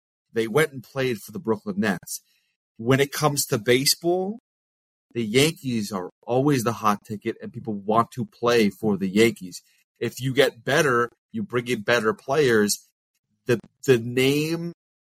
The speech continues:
to be a legend as a Yankee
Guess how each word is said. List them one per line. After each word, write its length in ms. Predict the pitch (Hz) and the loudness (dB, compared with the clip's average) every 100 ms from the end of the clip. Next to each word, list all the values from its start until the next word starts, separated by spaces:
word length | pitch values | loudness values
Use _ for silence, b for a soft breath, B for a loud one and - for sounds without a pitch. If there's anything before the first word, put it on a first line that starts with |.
| - | -8
to 120 | 147 | -6
be 240 | 139 147 135 | -4 0 2
a 80 | 123 | 2
legend 800 | 113 113 139 151 151 131 113 110 - _ _ _ - | 0 2 2 2 -4 -4 -4 -6 -10 _ _ _ -6
as 440 | 131 135 127 110 | 0 0 0 -6
a 80 | 117 | -8
Yankee 640 | 110 107 127 143 156 170 | -8 -8 -6 -8 -8 -12